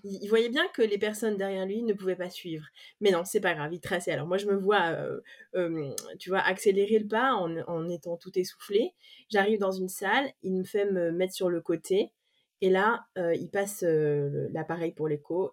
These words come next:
et il appuie, mais super fort. Vraiment super fort. Et il commen-, et moi, je, j'étais déjà pas très bien d'être là, je me sentais pas, j'avais peur, et je parlais plus, je disais plus rien.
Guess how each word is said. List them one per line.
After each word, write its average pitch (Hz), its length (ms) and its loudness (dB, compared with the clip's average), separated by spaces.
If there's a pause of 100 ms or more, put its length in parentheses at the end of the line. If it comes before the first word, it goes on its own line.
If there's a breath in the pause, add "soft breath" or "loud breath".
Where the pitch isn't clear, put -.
et 165 80 -6
il 175 160 -4
appuie, 165 460 -6
mais 160 200 -8
super - 600 -12
fort. - 340 -20 (320 loud breath)
Vraiment 190 540 2
super 175 480 -4
fort. - 260 -18 (200)
Et 196 360 6
il 202 120 -10
commen-, 165 260 0
et 185 80 0
moi, 208 140 4
je, 151 420 0 (400)
j'étais 170 260 -12
déjà 165 240 -2
pas 180 160 0
très 185 220 -2
bien 180 280 2
d'être 160 220 0
là, 208 240 2
je 202 100 -8
me 180 60 -4
sentais 160 320 -8
pas, 170 300 0
j'avais 160 240 0
peur, 190 480 2 (680 loud breath)
et 180 220 4
je 175 140 -2
parlais 170 240 0
plus, 151 260 -10 (180)
je 185 140 -8
disais 170 200 -4
plus 185 120 -8
rien. 185 340 -4